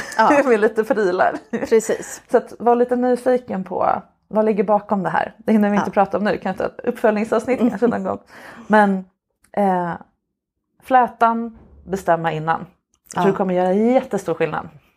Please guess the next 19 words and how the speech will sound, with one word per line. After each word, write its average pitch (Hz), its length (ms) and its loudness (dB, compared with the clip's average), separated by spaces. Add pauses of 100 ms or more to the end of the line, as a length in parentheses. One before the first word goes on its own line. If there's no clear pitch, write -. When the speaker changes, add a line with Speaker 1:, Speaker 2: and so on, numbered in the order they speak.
Speaker 1:
Mm. 185 300 -6 (140)
Speaker 2:
Och 208 100 2
sen 202 160 4 (120)
inte 220 260 0
vara 180 120 0
rädd 170 320 0 (240)
att 180 140 -6
släppa 175 360 -4
folk - 300 -4
som 160 220 -10 (140)
inte 170 240 -6
matchar - 300 -8
dig - 160 -6
helt. - 360 -8 (760)
Puff. 349 140 2
Speaker 1:
Nej. 254 240 4 (480)
Speaker 2:
Spar 262 260 0
jättemycket 220 480 -2
tid. - 180 -8